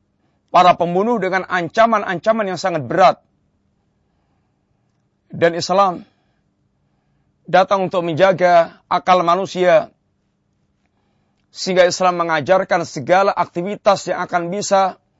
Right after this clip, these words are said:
yang akan memberikan manfaat bagi akal manusia, memberikan ruang kerja bagi akal seluas-luasnya,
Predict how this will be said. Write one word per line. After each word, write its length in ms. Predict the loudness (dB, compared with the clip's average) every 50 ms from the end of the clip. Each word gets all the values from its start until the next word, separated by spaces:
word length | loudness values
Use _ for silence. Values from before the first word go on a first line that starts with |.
| _ _ _ _ _ _ _ _ _ _ _ _ _ _ _ _ _ _ _ _
yang 240 | -2 0 0 0 -2
akan 160 | -4 -6 -6
memberikan 400 | -4 -4 -4 -4 -2 0 0 0
manfaat 480 | 0 0 -4 -2 0 2 2 2 2 0
bagi 240 | -2 -2 0 0 -2
akal 320 | -2 -2 0 0 -2 0
manusia, 640 | 0 0 -2 -2 -4 -6 -4 -2 0 0 0 0 -4 _ _ _ _ _ _ _ _ _ _ _ _ _ _ _ _ _ _ _ _ _ _ _ _ _ -8
memberikan 960 | -6 -4 -4 -2 -2 -2 -4 -2 0 0 0 0 -2 -6 -10 -12 -16 -18 -20 -20 _ _ _ -20 -20 -20 _ _ _ -8
ruang 400 | -4 0 2 4 4 4 2 -2
kerja 320 | -4 -4 -2 0 2 2
bagi 320 | 2 2 2 0 0 0 0
akal 320 | 0 0 0 0 0 0
seluas-luasnya, 1200 | -2 -4 -6 -4 0 2 2 2 0 -2 2 4 4 4 4 2 -4 -4 -4 -4 -6 -8 -12 -18